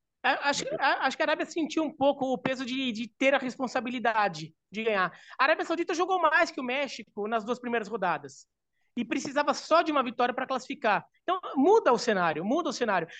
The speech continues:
Olha, esse time da Arábia, até no final da Copa, até acho que sai da Copa, é,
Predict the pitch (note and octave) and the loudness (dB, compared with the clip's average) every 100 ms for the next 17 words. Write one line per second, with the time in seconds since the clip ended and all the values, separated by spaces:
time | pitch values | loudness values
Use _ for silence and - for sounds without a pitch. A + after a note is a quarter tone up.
0 | F#3+ F#4 D#4 A#3 B3 - D#4 D#4 A4 F4 | 0 4 4 2 -2 -6 -8 -4 2 4
1 | E4 F4+ G4 G4 - D#4+ D#4+ C#4 A3+ - | 4 2 0 -4 -4 -6 -4 -2 -2 2
2 | C4 D4 A#3+ A3+ E4 D4 - - D4+ C#4+ | 2 2 -2 -2 -2 -4 -6 -8 -6 -4
3 | - C#4+ D4 D4 C#4+ C#4 C4 - D4 B3+ | 0 2 4 2 2 0 -4 -6 -6 -4